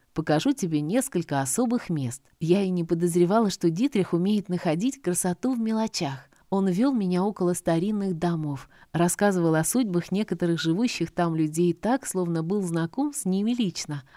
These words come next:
о первых шахтёрах, об основателях города, о тех, кто уехал отсюда и стал известен за пределами города.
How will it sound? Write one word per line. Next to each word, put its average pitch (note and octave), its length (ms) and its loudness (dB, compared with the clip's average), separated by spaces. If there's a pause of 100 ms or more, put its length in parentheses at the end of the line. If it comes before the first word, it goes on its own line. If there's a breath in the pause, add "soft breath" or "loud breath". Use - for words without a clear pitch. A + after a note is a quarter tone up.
о E3 140 2
первых G3+ 400 -2
шахтёрах, E3+ 760 -2
об D3+ 180 -2
основателях D#3 680 -2
города, F3 560 2 (140 loud breath)
о D3+ 120 -2
тех, C4+ 240 0
кто - 220 0
уехал F3+ 460 2
отсюда F#3+ 400 0
и E3+ 40 2
стал F#3+ 300 0
известен F3 500 -2
за E3 140 0
пределами A3+ 640 -2
города. C#3 540 0